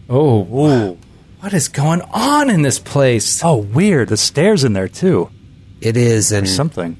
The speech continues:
Speaker 3: elegant room, uh, resembling, similar in a way to the dining room where you feasted with Anya Baroy,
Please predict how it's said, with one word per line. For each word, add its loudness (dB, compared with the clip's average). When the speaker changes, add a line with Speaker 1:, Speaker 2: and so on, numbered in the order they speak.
Speaker 3:
elegant 0
room, -8
uh, -6
resembling, -4
similar 0
in -2
a 0
way 2
to -2
the -6
dining 0
room -8
where -2
you -4
feasted -4
with -4
Anya -4
Baroy, 0